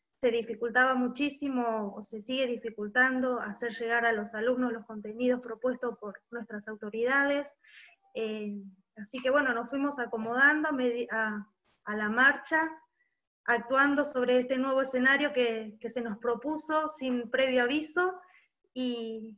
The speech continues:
pero seguimos, eh, trabajando de, de la manera en que se pueda.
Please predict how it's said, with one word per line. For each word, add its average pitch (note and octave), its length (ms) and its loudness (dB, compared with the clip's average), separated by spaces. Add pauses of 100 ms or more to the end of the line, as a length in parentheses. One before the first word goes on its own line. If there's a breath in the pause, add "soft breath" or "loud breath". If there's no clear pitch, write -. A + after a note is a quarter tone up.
pero A#3 340 0
seguimos, C4+ 840 -2 (240)
eh, G#3+ 380 -8 (1400)
trabajando C4 640 0
de, A3+ 280 0
de A3+ 120 -2
la A3 120 2
manera A#3+ 320 0
en B3+ 80 -2
que G#3+ 80 -6
se G#3 100 -14
pueda. A#3 480 -2